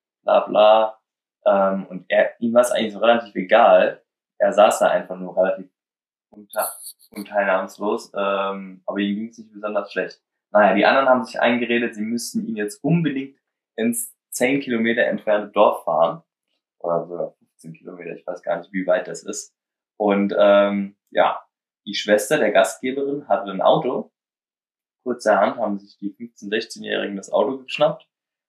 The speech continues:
und haben mal richtig schön im ersten Gang, ähm, die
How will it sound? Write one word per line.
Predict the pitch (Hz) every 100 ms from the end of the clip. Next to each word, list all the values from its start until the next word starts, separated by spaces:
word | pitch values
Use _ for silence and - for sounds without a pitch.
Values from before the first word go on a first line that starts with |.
| _
und | - 107
haben | 107 110
mal | 110 107 104
richtig | 117 123 - 120 117
schön | - 110 107 113 117 120 _ _ _ _
im | 110
ersten | 98 110 110 117 104
Gang, | 95 98 101 - _ _ _ _
ähm, | 104 98 95 95 95 95 95 92
die | 98 95 95 95 90 92 90 92 90